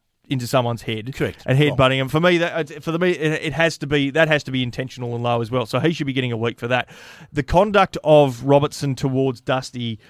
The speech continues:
Speaker 1: you know, trying to cork him, knee him. Um,
Speaker 2: Hang on, this has
Speaker 1: go-
Speaker 2: been going on for a hundred and forty years. Defenders and trying to do this to, to players. I mean, <laughs> you can't expect that to stop.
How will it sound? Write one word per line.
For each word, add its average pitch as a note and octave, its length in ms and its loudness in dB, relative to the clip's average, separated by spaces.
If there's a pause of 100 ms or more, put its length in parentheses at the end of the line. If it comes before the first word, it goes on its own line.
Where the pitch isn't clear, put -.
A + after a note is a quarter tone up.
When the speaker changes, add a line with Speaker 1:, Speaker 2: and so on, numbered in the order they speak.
(300)
Speaker 1:
you - 60 -6
know, C3 120 6
trying F3 320 2
to C#3 60 -6
cork D3+ 440 0
him, C#3+ 320 0
knee D3 400 0
him. C3+ 280 -8 (360)
Um, C3 600 4
Speaker 2:
Hang - 120 -4
on, A#3+ 80 0
this D#4 160 0
has D#4+ 100 -6
Speaker 1:
go- D4+ 60 -2
Speaker 2:
been A3 160 2
going D3+ 220 2
on C#3+ 80 -2
for D3+ 120 -2
a C3+ 40 0
hundred C3 240 -2
and C3 100 -12
forty C#3 320 -2
years. B2+ 600 -10 (540)
Defenders C3+ 560 -2
and B2+ 280 -10 (220)
trying C3+ 240 -2
to A#2 60 -6
do A#2 200 -2
this A2+ 180 -4
to, A#2+ 220 -8
to - 120 -10
players. F#2+ 540 -8 (420)
I A#3+ 100 -6
mean, A#3+ 300 -2 (380)
<laughs> - 380 -14
you C4+ 160 -6
can't C#4 280 -2
expect C#3+ 280 -6
that B2 160 -4
to G2 80 -8
stop. E3+ 260 -6